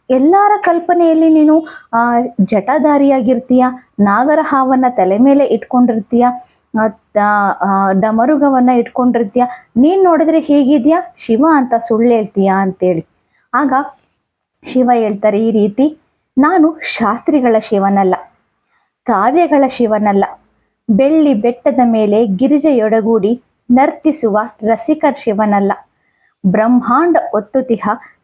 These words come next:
ಕಸದ ರಾಶಿಯ ಮೇಲೆ ಅತ್ತು ನಿಂತು ನರ್ತನಗೈಯುತಿಹ, ನರ್ತನ-, ನರ್ತನವೆಸಗುತಿಹ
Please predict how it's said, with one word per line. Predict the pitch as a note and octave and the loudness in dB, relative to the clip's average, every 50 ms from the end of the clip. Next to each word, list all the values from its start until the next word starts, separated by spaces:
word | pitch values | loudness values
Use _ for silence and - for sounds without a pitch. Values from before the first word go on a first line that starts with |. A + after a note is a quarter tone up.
| _ | _
ಕಸದ | - F#3 F#3+ - - F4 F4 D4+ C#4 | -4 -4 -4 0 0 -2 0 0 0
ರಾಶಿಯ | C4+ B3 G#3+ G#3+ A3+ C4+ C4+ - C#4+ C4+ B3+ A#3+ | 0 0 0 -2 -2 -2 -2 0 0 0 2 0
ಮೇಲೆ | A3 G#3 G3+ G#3 G#3+ A3 | 0 0 0 2 2 0
ಅತ್ತು | A3 - _ - C4+ - - _ _ D#4 | -2 -4 _ -8 -8 -8 -8 _ _ 0
ನಿಂತು | C4+ A#3+ A3+ G#3+ G#3 G3 - G3+ A#3 A#3+ - _ _ _ _ _ | 0 0 0 0 -2 -2 -2 -2 -2 -2 -6 _ _ _ _ _
ನರ್ತನಗೈಯುತಿಹ, | A3+ B3 C4 D4 E4+ - _ - D4+ D4 C#4 A#3+ A3 A3 G#3+ G#3+ G#3 A3+ G#3 - G#3+ G3 - - G#3+ A#3+ - _ _ _ _ _ _ _ _ _ _ - | 2 2 2 0 -2 -4 _ -2 0 0 0 0 0 0 0 0 -2 -2 -2 -2 -6 -6 -4 -6 -6 -6 -6 _ _ _ _ _ _ _ _ _ _ -2
ನರ್ತನ-, | B3+ C#4 D4+ D4 - - D4 B3+ G3 - - | -2 0 -2 -4 -4 -2 -2 -2 -2 -2 -2
ನರ್ತನವೆಸಗುತಿಹ | G#3 A#3 A#3 A#3+ A#3+ - G#3+ G#3 D4 C4 A#3 A3 A3+ - A3+ G3 A3+ G#3+ - - G#3 - G#3 | 0 0 0 -2 -2 0 2 2 2 2 2 0 -2 -2 -4 -2 -2 -2 -2 -2 -4 -2 -4